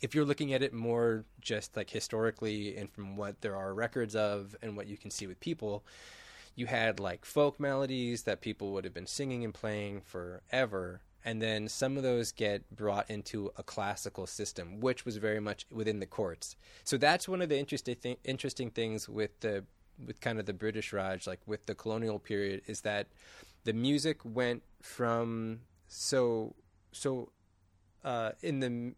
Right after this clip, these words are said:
early forties, what is it, forty-three or forty-five when the independence was? Basically, at that point is when the music, as far as my understanding goes, that the music starts to shift from outside of specifically in the kind of royal sphere to getting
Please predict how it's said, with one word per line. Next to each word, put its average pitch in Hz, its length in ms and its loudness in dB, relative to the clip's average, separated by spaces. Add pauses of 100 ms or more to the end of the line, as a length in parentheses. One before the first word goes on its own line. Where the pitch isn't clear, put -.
(140)
early 156 280 2
forties, 120 480 0
what 107 100 2
is 95 80 -2
it, 90 80 -4
forty-three 120 400 -2
or 113 80 2
forty-five 110 680 0
when 113 80 -2
the 117 100 -4
independence 117 540 -4
was? 123 280 2 (320)
Basically, 135 520 2
at - 160 -8
that 160 300 2
point 131 400 0
is 107 140 -2
when 110 440 -2
the - 80 -4
music, 110 640 -2 (260)
as - 60 -20
far 131 120 6
as 123 100 6
my 120 100 2
understanding 120 400 2
goes, 95 240 0 (380)
that 107 120 0
the 117 80 -2
music 123 300 2
starts - 220 2
to - 60 -2
shift - 360 0
from 113 500 0 (120)
outside 120 520 2
of 107 160 2 (140)
specifically 147 920 -2
in 131 300 -4
the 117 140 -4
kind 120 300 -4
of 101 200 -4
royal 110 420 4
sphere 151 540 -2 (340)
to 123 100 -4
getting 113 360 2